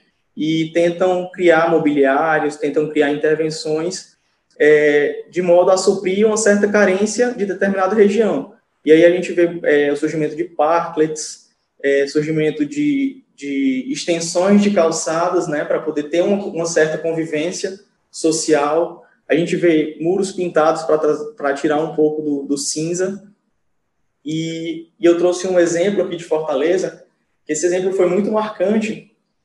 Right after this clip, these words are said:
Aconteceu em dois mil e treze, logo no início da, da gestão do, do atual prefeito.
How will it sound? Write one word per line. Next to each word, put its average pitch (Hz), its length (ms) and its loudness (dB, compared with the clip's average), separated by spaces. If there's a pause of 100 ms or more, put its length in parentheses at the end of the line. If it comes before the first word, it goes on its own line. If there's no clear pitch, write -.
(140)
Aconteceu 170 400 0
em 185 40 0
dois 175 200 4
mil 190 100 -2
e - 120 -4
treze, 170 600 -2 (720)
logo 156 260 2
no 175 60 -4
início 160 380 -6
da, 143 480 -2 (140)
da 139 120 0
gestão 135 600 -2
do, 123 260 -6
do 127 140 -2
atual 127 320 0
prefeito. 143 580 -4